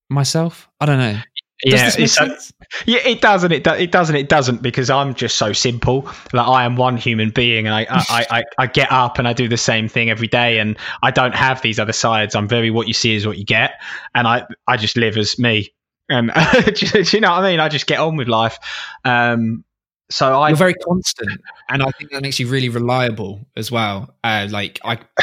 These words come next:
Speaker 1: I know, I know that I could come to you with something, and I, I can know what kind of reaction I'll get because it's you.
Speaker 2: Mm. Yeah,
Speaker 1: So
Speaker 2: they
Speaker 1: I, I see a benefit of that as well.
Speaker 2: I can't remember. They used to have a nickname for me at, um, oh, I can't think of what it was called now,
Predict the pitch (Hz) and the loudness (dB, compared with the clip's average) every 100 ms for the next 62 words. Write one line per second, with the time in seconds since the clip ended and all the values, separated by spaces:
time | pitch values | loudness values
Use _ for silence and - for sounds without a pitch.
0 | - 120 120 120 117 110 104 _ _ - | -2 0 0 0 0 -4 -10 _ _ -4
1 | 131 139 127 123 120 120 120 127 120 - | 0 2 2 0 0 -4 -2 -2 -2 -4
2 | 117 113 110 117 - 110 110 113 107 110 | -4 -4 -4 -6 -6 -8 -6 -6 -4 -6
3 | 104 _ _ _ _ _ - 131 131 139 | -8 _ _ _ _ _ -6 -2 2 4
4 | 131 113 - 113 104 110 104 - - 107 | 4 0 -2 -2 -2 -2 -4 -4 -4 -4
5 | 107 101 113 85 - _ _ _ - 123 | -6 -2 -2 -2 -10 _ _ _ -10 -8
6 | 98 127 123 117 110 _ _ _ _ _ | 0 4 4 2 -2 _ _ _ _ _
7 | - - - - 139 135 110 - 117 143 | -16 -12 -12 0 2 4 2 0 -2 0
8 | 123 131 135 127 - - 98 95 58 107 | 0 0 0 0 -6 -12 -12 -12 -12 -12
9 | 101 - - - 175 147 160 123 95 139 | -12 -14 -14 -6 -4 -2 -2 -4 -2 0
10 | 156 - 139 120 117 151 - 113 110 - | 2 2 0 2 2 0 0 -2 -2 -2
11 | 110 107 107 104 101 110 113 - 110 104 | -2 -2 -2 -4 -4 -2 0 0 0 2
12 | 104 104 - _ _ _ _ _ - - | 0 -2 -4 _ _ _ _ _ -6 -4
13 | - - - - 107 117 107 78 - - | -4 -6 -4 -4 -4 -4 -2 -2 -2 0
14 | 131 113 110 107 110 | 2 2 2 0 -4